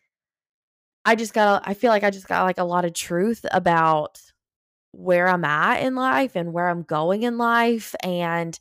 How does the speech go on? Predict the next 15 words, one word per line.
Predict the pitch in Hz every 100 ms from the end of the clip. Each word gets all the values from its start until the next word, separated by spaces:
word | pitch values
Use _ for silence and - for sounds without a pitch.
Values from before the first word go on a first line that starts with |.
| - - - _
really | 208 233 262
just | 269 269 -
felt | 214 202
the | 202
Lord's | 185 175 175 170 -
arms | 170 170 170 170
around | 170 165 151 160 175
me | -
in | 170
such | 170 160 -
a | 156
special | - 160 - - 92
way. | 104 101 -
And | - 190
so | - 185 185